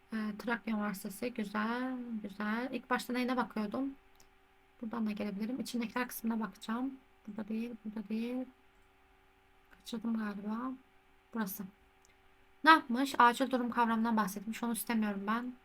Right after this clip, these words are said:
Rehabilitasyon aşaması falan. Hani, e, biraz daha deprem, afet sonrası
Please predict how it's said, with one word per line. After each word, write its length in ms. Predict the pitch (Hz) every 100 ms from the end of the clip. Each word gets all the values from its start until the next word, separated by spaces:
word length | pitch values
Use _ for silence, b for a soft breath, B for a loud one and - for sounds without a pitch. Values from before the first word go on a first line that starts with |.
| - -
Rehabilitasyon 600 | 214 208 202 208 196 226
aşaması 420 | 190 214 202 -
falan. 280 | 214 220 240 B B B B
Hani, 240 | 240 240 233
e, 380 | 220 220 220 214 226
biraz 260 | 269 262
daha 300 | 254 254 254 - -
deprem, 440 | 233 254 233 233 -
afet 340 | 220 214 240
sonrası 600 | - 233 226 - 240 233